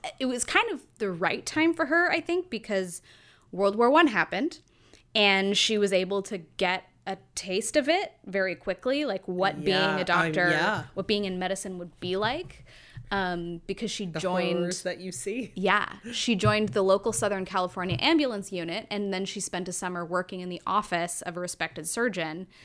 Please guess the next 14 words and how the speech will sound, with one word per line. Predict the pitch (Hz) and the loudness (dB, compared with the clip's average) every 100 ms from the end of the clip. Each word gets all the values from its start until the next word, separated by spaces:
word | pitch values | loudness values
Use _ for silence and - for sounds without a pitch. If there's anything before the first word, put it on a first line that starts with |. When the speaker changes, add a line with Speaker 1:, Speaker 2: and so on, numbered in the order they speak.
| - - - - | -20 -20 -12 -4
Speaker 1:
And | 185 180 170 | -4 -2 -6
I | |
think | 180 175 | -6 -8
at | 180 | -8
the | 185 | -6
time | - 165 175 | 0 2 0
they | 170 | -4
just | 156 156 | -6 -4
saw | - 160 170 | -4 -4 -4
a | 170 | -6
lot | 170 - | -6 -8
more, | 165 165 165 156 - - - - - | -10 -10 -10 -12 -14 -20 -20 -20 -12
um, | 170 160 156 170 _ _ _ _ _ - | -8 -8 -10 -14 _ _ _ _ _ -8
injury | 202 190 185 175 196 311 | -6 -4 -4 -4 -4 -8